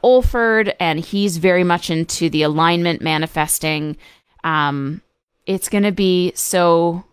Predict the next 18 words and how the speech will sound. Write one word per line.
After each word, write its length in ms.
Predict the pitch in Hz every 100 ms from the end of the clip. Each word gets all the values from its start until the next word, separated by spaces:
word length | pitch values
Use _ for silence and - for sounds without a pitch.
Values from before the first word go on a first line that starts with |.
| -
so 300 | - 165 151
amazing. 760 | 135 147 131 185 208 254 262 - _ _ _ _ _
But 80 | 190
I 60 |
really 260 | 190 208 220
wanted 240 | 220 214 208
to 100 | 202
share 280 | - 180
this 180 | 190 185
with 220 | 160 -
you 300 | 143 139 135 -
because 800 | 170 - 165 151 147 147 - - _ _ _ -
it 80 | 202
was 140 | 190
just 160 | 196 -
such 200 | - 208
a 40 |
profound 880 | - 208 - 202 180 202 220 226